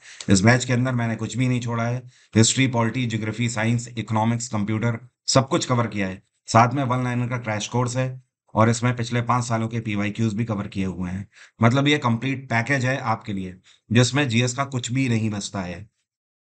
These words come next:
और अगर आप सीपीओ, एमटीएस या सीएचएसएल देने जा रहे हैं तो उसके लिए स्पेशल बैच लॉन्च किया हुआ है। इस बैच में जीएस जीके कंप्लीट आपको मिल जाएगी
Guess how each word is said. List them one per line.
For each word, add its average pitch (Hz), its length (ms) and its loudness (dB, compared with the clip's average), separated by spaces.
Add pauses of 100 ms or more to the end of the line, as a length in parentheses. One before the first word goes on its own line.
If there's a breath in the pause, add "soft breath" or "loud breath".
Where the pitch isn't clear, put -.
(120)
और 110 160 4
अगर 135 200 2
आप 135 340 -2
सीपीओ, 131 580 0
एमटीएस 123 580 -2
या 120 100 -2
सीएचएसएल 117 540 -2
देने 123 200 2
जा 117 140 0
रहे 117 120 -2
हैं 131 100 -6
तो 120 100 -6
उसके 117 220 -6
लिए 113 300 0
स्पेशल 120 380 0
बैच 117 260 0
लॉन्च 113 240 0
किया 113 140 0
हुआ 110 200 -2
है। 120 140 -4 (320)
इस 135 200 4
बैच 127 240 4
में 135 180 -2
जीएस 120 340 0
जीके 120 320 -2
कंप्लीट 123 400 -2
आपको 127 240 -2
मिल 120 160 0
जाएगी 120 340 -4